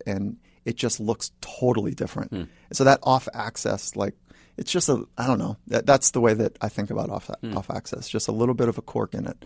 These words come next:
Speaker 2: I got it.
Speaker 1: So, uh, they, I didn't know anything even about college at that point. I, my life was not pursuing that direction. I just knew that the mind was rad, and I wanted to figure it out.
Speaker 2: Did you
Speaker 1: Hmm.
Speaker 2: get, become a better surfer?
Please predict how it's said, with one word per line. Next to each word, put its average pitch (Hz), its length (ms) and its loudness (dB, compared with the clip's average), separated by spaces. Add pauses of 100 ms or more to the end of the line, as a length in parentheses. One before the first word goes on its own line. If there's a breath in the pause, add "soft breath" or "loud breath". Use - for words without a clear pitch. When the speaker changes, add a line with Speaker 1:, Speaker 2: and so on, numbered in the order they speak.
Speaker 2:
I 104 100 -8
got 90 180 -8
it. - 160 -16
Speaker 1:
So, 156 380 8
uh, 127 440 6
they, - 280 0
I 131 100 4
didn't 139 220 2
know 143 140 6
anything 143 260 2
even 135 220 4
about 135 200 2
college - 340 0
at - 80 -10
that - 140 -10
point. 95 280 -6
I, 104 160 -6
my 104 180 -2
life 110 320 0
was 110 140 -2
not - 220 -4
pursuing 107 380 -6
that 104 120 -8
direction. - 480 -8 (560 soft breath)
I 117 100 -2
just - 240 0
knew 113 120 4
that 110 140 -2
the 110 60 0
mind 110 300 0
was 101 220 -4 (220)
rad, 110 300 0 (560)
and 104 280 -2
I 104 60 2
wanted 107 240 2
to 104 60 -8
figure 107 240 0
it 104 60 0
out. 107 180 -2 (200)
Speaker 2:
Did 139 140 2
you 113 60 4
Speaker 1:
Hmm. 110 40 -8
Speaker 2:
get, 120 160 -4
become 127 220 0
a 117 40 0
better 117 180 -2
surfer? 120 340 -8